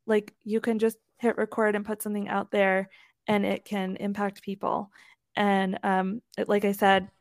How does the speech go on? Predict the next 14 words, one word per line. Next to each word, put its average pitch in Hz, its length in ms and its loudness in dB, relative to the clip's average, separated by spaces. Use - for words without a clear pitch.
times 202 320 0
when 202 140 0
I've 190 400 0
doubted 208 340 8
myself, 196 500 2
I'll 196 180 2
sometimes 196 520 -2
look 254 320 10
at 240 100 8
the 247 80 8
reviews 220 540 6
or 214 140 2
look 214 400 0
at 202 340 4